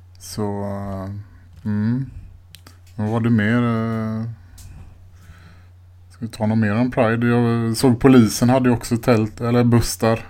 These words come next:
Och så var det, eh, "Så här anmäler du hatbrott", så att det verkar ju vara en prioritet hos, eh, polismyndigheten att, eh, eh, de har ju skapat så här speciella grupper som ska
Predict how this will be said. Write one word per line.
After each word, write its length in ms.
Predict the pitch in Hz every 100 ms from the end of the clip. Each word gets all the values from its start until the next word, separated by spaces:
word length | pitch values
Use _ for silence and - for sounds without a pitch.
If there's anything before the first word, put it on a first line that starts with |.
| -
Och 120 | 110
så 340 | - 113 110
var 180 | 107 113
det, 440 | 110 110 107 104 101 104 104 101
eh, 60 |
"Så 160 | 101 110
här 180 | 117 110
anmäler 440 | 117 107 104 101
du 80 | 101
hatbrott", 600 | 110 104 - - 123 -
så 100 | -
att 80 | 107
det 120 | 113
verkar 280 | 104 101 117
ju 60 | 113
vara 80 |
en 100 | 104
prioritet 720 | 98 107 104 101 101 104 - -
hos, 320 | 95 - -
eh, 280 | 95 98 98
polismyndigheten 800 | - 104 98 101 92 95 90 98
att, 240 | 92 - 98
eh, 240 | 95 95 - - - - - - - - - 95
eh, 320 | 92 95 98
de 140 | 104 104
har 60 |
ju 40 | 101
skapat 400 | - 98 92 -
så 100 | 95
här 80 |
speciella 400 | 87 - - 98
grupper 480 | 92 101 - - 104
som 180 | 98 98
ska 300 | - 101 92